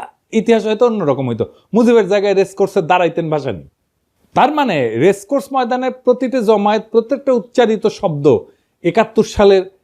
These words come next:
এক নীরব হিসাব, একাত্তর সালের একটা হিসাব নিকাশকে কিন্তু ছুঁয়ে যায়। এই জায়গাটা কেবল জয় বাংলার না, বরং বাংলাদেশি আত্মপরিচয়েরও প্রতীক। কিন্তু উনিশশো ছিয়াত্তর সালে সাতই মার্চে ওইখানে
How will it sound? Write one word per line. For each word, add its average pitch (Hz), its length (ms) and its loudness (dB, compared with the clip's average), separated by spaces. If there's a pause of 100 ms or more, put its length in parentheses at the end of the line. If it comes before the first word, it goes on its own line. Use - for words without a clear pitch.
(260)
এক 185 280 -8 (420)
নীরব 220 480 4
হিসাব, 151 300 -2 (380)
একাত্তর 220 420 -2
সালের 196 460 2
একটা 170 240 -4
হিসাব 156 340 0
নিকাশকে 147 420 -6
কিন্তু 165 220 -6
ছুঁয়ে 170 320 0
যায়। 82 180 -14 (600)
এই 160 120 0
জায়গাটা 220 320 2
কেবল 226 460 0
জয় 247 140 4
বাংলার 180 340 0
না, 90 320 -12
বরং 160 260 0 (380)
বাংলাদেশি 185 640 0
আত্মপরিচয়েরও 147 760 0
প্রতীক। 170 380 -4
কিন্তু 82 280 -14 (560)
উনিশশো 220 300 4
ছিয়াত্তর 233 340 0
সালে 247 240 2
সাতই 233 360 -4
মার্চে 220 360 -4
ওইখানে 180 580 0